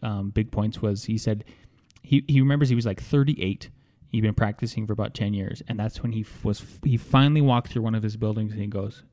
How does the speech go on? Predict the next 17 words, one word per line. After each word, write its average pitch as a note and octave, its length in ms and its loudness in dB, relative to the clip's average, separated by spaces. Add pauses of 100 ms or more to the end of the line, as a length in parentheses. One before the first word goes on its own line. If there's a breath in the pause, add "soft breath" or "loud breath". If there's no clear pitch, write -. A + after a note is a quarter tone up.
(100)
"All C3 80 -4
right, F3 300 -8 (460)
this B2+ 180 -2
is D#3 300 -2 (560)
just B2 300 2
about B2 280 0
right." F3 340 2 (440 soft breath)
And C3 160 2
he, B2+ 80 0
and B2+ 100 4
he B2 60 4
finally C3 320 4
got A#2 220 0
to A#2+ 100 0
that A2 200 -2
point. A#2 340 -2 (500 soft breath)
Um, G2+ 480 -4